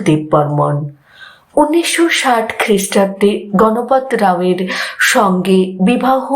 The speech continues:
বিচ্ছেদের পর আশা নিজের ক্যারিয়ারে মনোনিবেশ করতে থাকেন।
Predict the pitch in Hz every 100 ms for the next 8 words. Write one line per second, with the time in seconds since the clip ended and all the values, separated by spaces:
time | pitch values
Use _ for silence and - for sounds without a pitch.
0 | 277 - 185 220 - - 220 240 220 233
1 | 196 190 226 - - - - - - 247
2 | 254 294 294 294 302 - - - 254 277
3 | 311 330 330 320 254 202 220 208 220 -
4 | - 220 240 240 285 262 190 196 202 -
5 | - 208 - 226 185 156 151 156